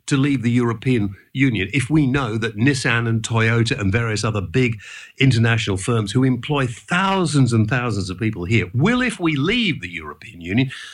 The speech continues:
uh, Nissan have already said this, and I think Toyota have too, will, if we leave the European Union, take their work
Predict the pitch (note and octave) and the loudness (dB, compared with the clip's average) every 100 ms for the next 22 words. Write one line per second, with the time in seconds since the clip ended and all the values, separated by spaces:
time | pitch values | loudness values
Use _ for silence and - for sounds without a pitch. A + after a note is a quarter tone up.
0 | - - A#2 C3+ - D#3 D#3+ C3 A2 A2+ | -12 -4 -2 -2 0 0 0 -2 -2 -2
1 | F#2 G#2 F#2+ A2+ A2 G2 G#2+ G2 G#2+ G2 | -4 -4 -4 -4 -4 -4 -4 -4 -4 -2
2 | F#2 F2+ E2 G#2 G2+ - - B2+ G3+ A#3 | -4 -8 -6 -6 -6 -8 -10 -2 0 0
3 | - D3 C3 F3 A3 D3 - G2+ F#2 F#2 | 0 2 2 2 0 -4 -4 -4 -4 -2
4 | A#2 G#2 A2+ C3 C#3+ - _ - F3 F#3 | 0 2 4 2 0 -10 _ -4 -2 -2
5 | - - - D3+ D#3+ D#3+ F3 F3+ | -6 -18 -6 -2 0 0 -2 -4